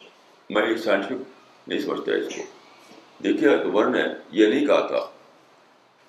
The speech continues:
کہ یہ لائن کو مس یوز کر رہے ہیں، یہ تو کہا نہیں تھا انہوں نے، یہ تو انہوں نے خود نکالا ہے۔ انہوں نے جو کہا تھا کہ پہلے اسلام کمزور تھا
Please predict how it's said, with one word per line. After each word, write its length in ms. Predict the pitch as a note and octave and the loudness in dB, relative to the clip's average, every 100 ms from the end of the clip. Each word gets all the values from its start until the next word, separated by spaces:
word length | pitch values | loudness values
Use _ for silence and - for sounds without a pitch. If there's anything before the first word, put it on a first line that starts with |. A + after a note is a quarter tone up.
| _ - - - - - | _ -18 -18 -20 -20 -12
کہ 220 | - A#2 G#2+ - - - - _ _ _ - - - - | 2 4 4 2 -4 -12 -20 _ _ _ -12 -12 -14 -4
یہ 120 | A#2 A#2+ | 2 4
لائن 400 | A2+ A#2+ C#3 C3+ | 6 6 4 4
کو 200 | C3+ - | 4 4
مس 280 | A#2 C3 A#2+ | 2 -2 -2
یوز 160 | A#2 - | -2 -2
کر 100 | F2 | -2
رہے 140 | C2 | -2
ہیں، 80 | - - - _ - | -6 -14 -20 _ -6
یہ 160 | D#2+ | -6
تو 60 | - | 0
کہا 120 | D#2 F2+ | 0 0
نہیں 100 | G2+ | -2
تھا 80 | |
انہوں 180 | A2+ A#2 A#2+ | -6 -6 -14
نے، 380 | - - - - - | -20 -18 -14 -12 -8
یہ 80 | |
تو 100 | F2 | -2
انہوں 100 | F#2 | -2
نے 60 | G2 | -2
خود 200 | G#2+ G#2 | -4 -2
نکالا 260 | G#2 G2+ B2 | 2 4 4
ہے۔ 80 | |
انہوں 920 | - - - - _ _ _ - G2+ C3+ | 0 -6 -10 -20 _ _ _ -8 0 4
نے 20 | |
جو 180 | C3+ - | 4 4
کہا 120 | A#2 | 2
تھا 80 | A#2 G#2 | 2 0
کہ 120 | - - - - - - - _ _ _ _ | -2 -6 -10 -14 -20 -20 -20 _ _ _ _
پہلے 320 | - A2+ B2+ A#2+ | 4 6 6 4
اسلام 440 | - - - - | 2 0 -2 -2
کمزور 460 | F#2 E2 A2 A#2+ | -4 0 4 4
تھا 140 | B2+ | 2